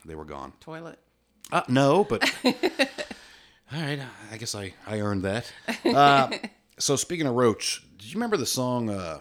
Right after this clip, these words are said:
Speaker 1: and we listened to it earlier today, but Papa Roach, This Is My Last Resort.
Speaker 2: Right, right.
Speaker 1: Suffocation, blah, blah, blah. That song is twenty-two years old.
Speaker 2: Whew.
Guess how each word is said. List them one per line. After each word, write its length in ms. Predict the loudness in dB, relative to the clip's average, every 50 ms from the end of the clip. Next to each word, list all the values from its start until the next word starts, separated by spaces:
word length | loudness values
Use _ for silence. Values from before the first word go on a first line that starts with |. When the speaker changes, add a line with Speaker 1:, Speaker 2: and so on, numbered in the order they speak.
| -12 -6
Speaker 1:
and 100 | -4 -2 -2
we 60 | 0
listened 260 | 0 0 -2 -4 -6 -6
to 120 | -4 -4
it 120 | -6 -6 _ -6
earlier 300 | -4 -4 -4 -4 -6 -8
today, 280 | -10 -10 -12 -10 -10 -12
but 240 | -12 -14 -18 _ _ _ _ _ _ _
Papa 360 | -12 -4 -2 -2 -2 -2 -2 -4
Roach, 560 | -2 -2 -2 -2 -4 -4 -8 -12 -14 -14 -14 _
This 320 | -12 -4 -2 -2 -2 0 0
Is 140 | -2 0 0
My 220 | 0 0 0 -2
Last 360 | -2 -2 -2 -2 -2 -4 -6 -6
Resort. 580 | -8 -6 -6 -6 -6 -6 -8 -10 _ -18 -20 -20 _ _ _ _ _ _ -12
Speaker 2:
Right, 320 | -10 -8 -8 -8 -10 -12
right. 260 | -16 -16 -16 -16 -20 _ _ _ -12
Speaker 1:
Suffocation, 1400 | -6 0 0 0 0 0 -6 -6 -6 -6 -6 -4 -4 -2 0 2 2 2 2 2 2 2 2 0 0 -2 -2
blah, 160 | -2 -4 -4
blah, 260 | -4 -6 -6 -6 -6 -8
blah. 140 | -8 -12 -14 -14 -20 -20 -20 -20 -20 _ _ -6
That 160 | -6 -4 -2
song 200 | 0 0 2 2
is 100 | 0 -2 -2
twenty-two 440 | -2 -2 -2 -2 -4 -6 -4 -4
years 220 | -4 -4 -4 -4 -6
old. 300 | -6 -8 -8 -10 -14 -18 _ _ _ _ _ _ _ -10
Speaker 2:
Whew. 340 | -8 -6 -4 -4 -4 -6